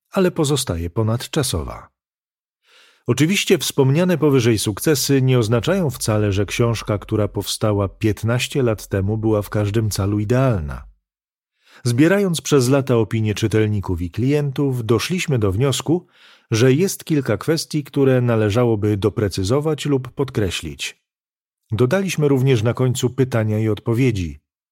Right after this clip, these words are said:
by odnieść się do kwestii najczęściej budzących wątpliwości naszych czytelników.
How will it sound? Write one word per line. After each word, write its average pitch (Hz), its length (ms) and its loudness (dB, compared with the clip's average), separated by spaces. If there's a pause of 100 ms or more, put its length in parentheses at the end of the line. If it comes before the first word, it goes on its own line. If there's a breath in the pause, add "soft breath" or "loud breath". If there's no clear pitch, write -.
by 123 340 6
odnieść 165 480 0
się 113 180 0
do 92 120 -2
kwestii 143 520 -2
najczęściej 110 640 -2
budzących 92 520 -4
wątpliwości 147 800 -2
naszych 101 400 -4
czytelników. 101 840 -4